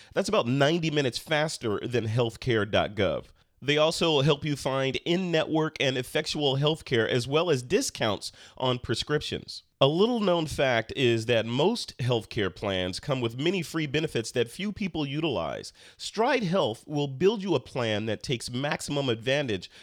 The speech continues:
of the free and preventative healthcare included with your health insurance plan. And lastly, photographers work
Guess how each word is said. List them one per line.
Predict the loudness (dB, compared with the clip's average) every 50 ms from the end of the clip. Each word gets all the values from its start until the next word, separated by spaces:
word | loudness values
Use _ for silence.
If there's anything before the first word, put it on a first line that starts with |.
| -14 _ 0
of | 0 0 0 0
the | -4 -8
free | -8 -10 -8 -4 -2 -2 -2 -2 -2 -2
and | 0 0 0 0 -2
preventative | -2 -4 -4 -2 0 0 0 0 0 -2 -2
healthcare | -2 -2 -2 -2 -4 -4 -2 -2 0 -2
included | -2 -4 -6 -6 -4 -4 -4 -4 -2
with | -4 -6 -4
your | -4 -6 -4
health | -2 -2 -4 -4
insurance | -8 -8 -8 -6 -6 -6 -8 -8
plan. | -10 -8 -8 -8 -8 -8 -12 -16 _ _ _ 0
And | 2 2
lastly, | 4 4 4 4 4 2 2 0 0
photographers | 2 2 0 0 0 0 0 2 2 4 2 2 0 2 2 2 2 2
work | 0 0 0 0 0 0 -2 -8